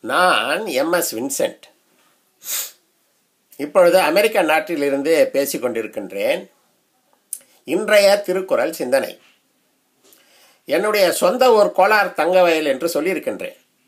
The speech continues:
அங்கே ஒரு உயர்நிலைப் பள்ளியில் நான் ஆசிரியராக இருந்தேன். நான் சொல்வது ஆயிரத்தி தொள்ளாயிரத்தி எழுபதாவது ஆண்டுகளில் நடைபெற்றது.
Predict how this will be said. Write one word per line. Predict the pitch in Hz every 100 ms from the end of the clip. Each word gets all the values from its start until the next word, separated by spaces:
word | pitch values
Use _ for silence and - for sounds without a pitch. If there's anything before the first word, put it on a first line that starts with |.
| _ _
அங்கே | 180 214
ஒரு | 208 165 151
உயர்நிலைப் | 180 247 247 202 -
பள்ளியில் | 151 143 180
நான் | 190 131
ஆசிரியராக | 165 180 165 139 120 113
இருந்தேன். | 107 107 92 - _ _ _ _ _ _ _ _ _ _
நான் | - 151 214
சொல்வது | 208 220 226 170 202
ஆயிரத்தி | 180 170 226 226 220 190
தொள்ளாயிரத்தி | 185 170 170 165 214 175
எழுபதாவது | 151 190 202 190 180
ஆண்டுகளில் | 160 156 156 147 135
நடைபெற்றது. | 131 127 113 98 90